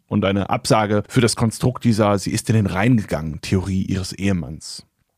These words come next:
Und für das Gericht kommt damit ein sehr langer Prozess der Beweisaufnahme zu einem Ende.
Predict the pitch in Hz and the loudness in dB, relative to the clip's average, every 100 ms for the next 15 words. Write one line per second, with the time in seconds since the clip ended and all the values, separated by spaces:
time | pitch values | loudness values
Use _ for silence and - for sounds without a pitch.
0 | _ _ 113 - 160 147 127 127 208 - | _ _ -2 4 4 4 2 4 2 2
1 | 135 117 117 120 131 - 110 98 98 110 | 2 4 4 4 4 4 4 4 2 4
2 | 104 98 101 - - - 98 - 98 87 | 2 2 0 -2 -8 -4 -2 0 -2 0
3 | 85 78 104 - - 98 92 92 - - | -2 -2 -2 -2 -4 -2 -2 -2 -2 0
4 | 107 110 - 98 92 101 | 2 2 2 -2 -4 -8